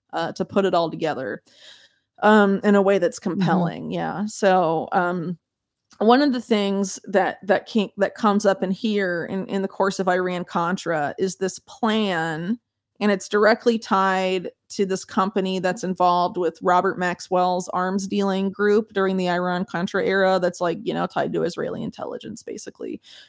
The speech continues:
Speaker 1: Um, but also people that are really involved with the C I A and O S S, and they, they developed this three-way trading plan, uh, that would basically be the U S, uh, giving military stuff, uh,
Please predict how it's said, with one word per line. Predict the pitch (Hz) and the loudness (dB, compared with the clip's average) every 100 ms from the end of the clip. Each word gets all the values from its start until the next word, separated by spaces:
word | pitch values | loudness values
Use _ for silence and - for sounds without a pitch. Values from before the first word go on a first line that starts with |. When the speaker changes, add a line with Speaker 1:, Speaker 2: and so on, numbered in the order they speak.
| - | -2
Speaker 1:
Um, | 190 185 185 180 _ _ _ _ - | 2 4 2 -2 _ _ _ _ 4
but | 226 | 8
also | 220 226 | 8 8
people | 220 214 208 | 4 2 2
that | 196 | 2
are | 196 | 4
really | 196 185 | 4 2
involved | 185 180 175 185 | 0 2 2 2
with | 190 | -2
the | |
C | 190 190 180 | -2 4 4
I | |
A | 170 180 | 4 0
and | 170 190 | -2 0
O | 180 | 2
S | 180 - | 0 0
S, | 170 170 190 - | 0 0 -4 -4
and | 196 190 | -2 0
they, | 190 - | 0 2
they | 196 | 4
developed | 196 190 202 202 196 | 4 4 4 4 2
this | - 180 - | -2 -6 -2
three-way | 233 214 214 202 185 | 0 2 4 4 2
trading | - - 190 190 185 | -2 0 2 2 0
plan, | - 175 165 135 165 - _ _ _ _ _ _ - | -4 -6 -6 -6 -8 -10 _ _ _ _ _ _ 0
uh, | 190 170 | 0 2
that | 185 - | 4 4
would | 185 | 4
basically | 180 196 185 202 | 2 2 0 -2
be | 190 190 | 0 -2
the | 185 | -2
U | 180 196 202 | -2 0 6
S, | 202 190 196 - - | 6 4 -2 -6 -2
uh, | 190 185 196 | 0 0 0
giving | 202 185 190 185 180 175 - - | 0 0 0 -2 -6 -8 -10 -12
military | 175 180 196 190 190 - 196 190 190 | -8 0 2 2 0 -2 -2 -2 -4
stuff, | - - 185 180 190 - - - | -4 0 0 0 -4 -10 -14 -6
uh, | 180 180 175 170 160 | -2 -2 -2 -4 -6